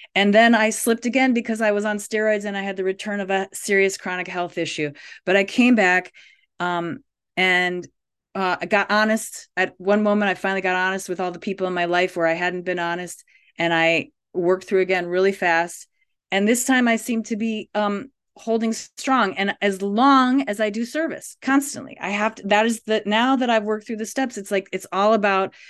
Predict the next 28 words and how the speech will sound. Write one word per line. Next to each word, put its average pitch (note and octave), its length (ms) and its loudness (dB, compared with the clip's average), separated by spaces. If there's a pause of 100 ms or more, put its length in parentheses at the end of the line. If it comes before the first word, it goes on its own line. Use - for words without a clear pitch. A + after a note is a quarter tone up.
(280)
putting A#3+ 200 2
myself A#3 440 2
out. F#3 340 0 (140)
I'm D#3+ 180 -8
happy G#3 440 -2
to G#3 120 -2
work F#3 260 -4
through - 180 -6
ten G3+ 200 -4
steps G3+ 320 -2
with G3 100 -4
people. G3 300 -4
That's F3 160 -2
my D#3+ 120 -6
favorite F#3+ 440 -2
thing G3 200 -8
to G3 80 -8
do. F#3 360 0 (500)
Um, D#3+ 460 -4 (880)
I'm E3+ 200 -2
sponsoring. F#3+ 840 0 (500)
Um, E3+ 360 -4
but F#3+ 280 -2 (240)
now A#3+ 400 2
I A3 120 2
feel G#3+ 280 0
like F#3+ 320 -2 (1040)
I'm F#3+ 300 -4